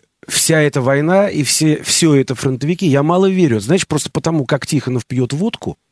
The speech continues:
когда он приходит домой и говорит: «Мама, дай водки». Я не, не очень вижу фронтовика,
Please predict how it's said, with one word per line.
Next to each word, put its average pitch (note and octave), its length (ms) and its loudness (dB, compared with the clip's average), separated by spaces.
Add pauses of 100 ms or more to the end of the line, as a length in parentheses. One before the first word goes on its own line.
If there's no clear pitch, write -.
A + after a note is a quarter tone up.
(760)
когда B2+ 220 0
он C3 120 0
приходит C3 380 -2
домой A2+ 280 -2
и - 20 -4
говорит: G2 180 -6
«Мама, F#2+ 260 -2
дай E3+ 180 0
водки». D#2+ 460 -10 (1000)
Я B2 220 0
не, E3+ 220 2
не F3 160 0
очень B2 180 0
вижу G2+ 160 -2
фронтовика, G2+ 640 -6